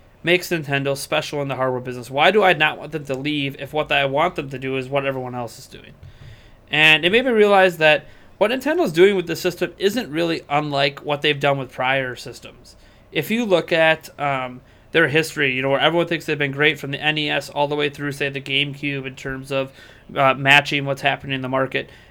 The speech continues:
Nintendo wasn't matching what was happening in the market all along that time. The D-pad was a revolutionary invention back in the eighties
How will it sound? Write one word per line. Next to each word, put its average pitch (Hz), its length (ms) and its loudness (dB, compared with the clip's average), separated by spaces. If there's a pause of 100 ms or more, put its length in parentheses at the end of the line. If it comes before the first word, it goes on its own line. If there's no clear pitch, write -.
(200)
Nintendo 185 720 0
wasn't 175 300 0
matching 156 420 -2
what - 80 -12
was 135 100 -10
happening 135 340 -6
in 135 60 -8
the 135 80 -6
market 131 300 -6
all 127 180 -6
along 127 340 -10
that 127 180 -14
time. - 220 -14 (380)
The 151 80 2
D-pad 147 680 2
was 143 160 -2
a 139 80 2
revolutionary 151 880 0
invention 135 540 -4 (220)
back 139 220 0
in 135 80 -4
the 120 120 -10
eighties 117 420 -10